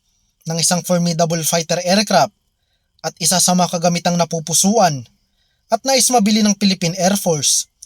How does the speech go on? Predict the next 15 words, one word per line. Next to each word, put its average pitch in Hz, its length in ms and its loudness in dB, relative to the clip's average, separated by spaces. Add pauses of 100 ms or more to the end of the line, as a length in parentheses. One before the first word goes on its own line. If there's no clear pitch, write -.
(460)
ay 170 80 -2
ang 180 160 2
mga 175 240 0
twin-engine 175 560 -2
fighter 160 400 -2
jet 185 240 0 (560)
na 202 80 2
katulad 247 400 -2
na 226 80 2
lang 214 160 2
ng 196 80 0
K 190 240 -2
F - 80 -12
twenty-one 165 480 -2
Boramae, 160 560 2